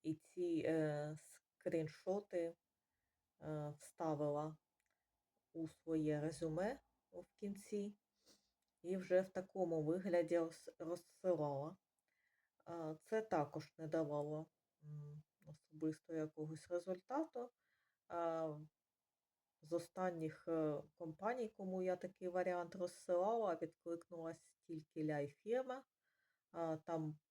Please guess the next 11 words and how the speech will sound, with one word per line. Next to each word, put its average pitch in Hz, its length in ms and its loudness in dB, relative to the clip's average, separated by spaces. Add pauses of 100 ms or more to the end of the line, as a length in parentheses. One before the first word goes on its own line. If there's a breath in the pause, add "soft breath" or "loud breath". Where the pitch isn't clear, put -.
(220)
е, 160 240 -8 (160)
пройшло, 156 640 0 (400)
пройшла 151 400 -6
співбесіда, 185 920 -4 (480)
але 160 340 2
в 156 60 0
мене 156 280 0
були 156 360 2
транспортні 156 720 -4
питання 226 560 -8
щодо, 196 500 -2